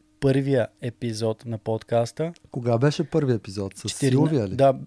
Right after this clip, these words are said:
Speaker 1: качен е на четиринайсети февруари две хиляди двайсет и първа. Е качен малко, няколко дни преди това го снимахме.
Speaker 2: Две години и нещо.
Speaker 1: В студио за красота.
Speaker 2: М.
Speaker 1: А, с Силвия Крумова.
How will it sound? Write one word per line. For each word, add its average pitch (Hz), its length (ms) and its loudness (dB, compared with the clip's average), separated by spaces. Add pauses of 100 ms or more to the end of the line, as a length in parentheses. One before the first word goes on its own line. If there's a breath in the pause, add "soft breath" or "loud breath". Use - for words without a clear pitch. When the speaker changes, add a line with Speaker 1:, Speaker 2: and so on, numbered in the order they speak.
(100)
Speaker 1:
качен 151 400 2
е 165 80 4
на 147 160 0
четиринайсети 131 680 -2
февруари 127 460 2
две 120 120 -6
хиляди 117 100 -2
двайсет 117 240 -4
и - 60 -20
първа. 101 240 -8 (580)
Е 123 100 -6
качен 175 560 -4
малко, 151 380 0
няколко 135 240 -4
дни 123 140 -4
преди 120 180 -8
това 120 180 -6
го 107 100 -8
снимахме. 156 480 -6
Speaker 2:
Две 117 260 -4
години 113 380 -2
и 107 40 -4
нещо. 107 440 -10
Speaker 1:
В 123 180 -4
студио 127 680 -4
за 117 140 -6
красота. 117 580 -4 (420)
Speaker 2:
М. 101 220 -8 (960 soft breath)
Speaker 1:
А, 113 680 -4 (1120)
с 117 160 -10
Силвия 117 420 -2
Крумова. 120 500 -4